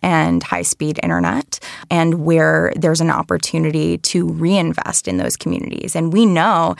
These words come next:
particularly after the pandemic, how important it is to have a connection to reliable internet at home,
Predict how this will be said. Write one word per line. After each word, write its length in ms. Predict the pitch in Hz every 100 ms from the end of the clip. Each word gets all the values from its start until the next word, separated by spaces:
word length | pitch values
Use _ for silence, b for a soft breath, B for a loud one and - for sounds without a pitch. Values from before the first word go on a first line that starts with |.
| B B -
particularly 640 | 175 165 262 - - - -
after 320 | 165 - -
the 100 | -
pandemic, 560 | - 160 82 - - - B
how 240 | - - 214
important 440 | 220 - 180 -
it 120 | 180
is 380 | 92 82 - - -
to 140 | - 165
have 480 | - 165 165 165 - -
a 60 | 170
connection 640 | 170 170 - - 175 170
to 100 | 156
reliable 560 | 151 147 - 165 165 -
internet 480 | 165 160 160 165 B B B B
at 100 | - -
home, 520 | 190 233 165 175